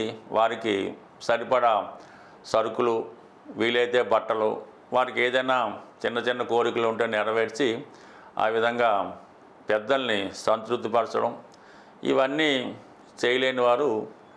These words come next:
ఈ గోశాలలో, గోశాలలో కూడా మీరు వాటికి ఆహారంగా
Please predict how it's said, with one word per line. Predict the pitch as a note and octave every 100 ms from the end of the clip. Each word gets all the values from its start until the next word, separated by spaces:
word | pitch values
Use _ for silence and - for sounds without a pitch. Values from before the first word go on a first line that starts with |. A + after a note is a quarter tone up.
| - - - - - A2
ఈ | G#2+ G2+ G2 G2 F#2 A2
గోశాలలో, | C3+ D3+ C#3+ - - - - B2 B2+ B2 G2+ G2+ - - G#2
గోశాలలో | A#2 B2 C3 B2+ B2 B2
కూడా | A#2+ A#2 A2+
మీరు | A#2 G#3 A3 - - - - - G#2
వాటికి | A#2 B2 G#2+ G#2 F2 - - G#2
ఆహారంగా | A#2 B2 A#2+ A#2 A2